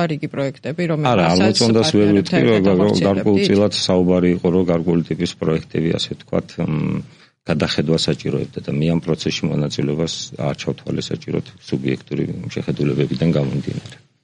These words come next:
Speaker 1: აა, ეს იყო პროექტები, რომელსაც, აა, ორგანიზაცია, რომელსაც ხელმძღვანელობდით, დიდი ხნის განმავლობაში ახორციელებდა,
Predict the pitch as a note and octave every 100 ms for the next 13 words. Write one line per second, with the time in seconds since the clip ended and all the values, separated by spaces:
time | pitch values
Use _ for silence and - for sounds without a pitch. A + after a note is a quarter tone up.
0 | _ - - G3 F#3+ F3+ F3 F3 E3+ -
1 | _ _ _ _ - A3 A3+ G3+ - G3+
2 | A3 A#3 A3+ F3+ F#3 F3 F#3+ F#3+ A3+ F3+
3 | F3 F3+ G#3+ G#3 - F3 E3+ D#3+ D3+ E3
4 | D#3+ - - D#3+ F3 D#3+ D#3+ F3+ D#3 E3
5 | D#3+ - D#3+ E3 D#3+ D3+ E3+ G#3+ F3 D#3+
6 | E3 E3 E3 D#3 D3 C#3 D3+ D3 - D3
7 | - A#2+ C3+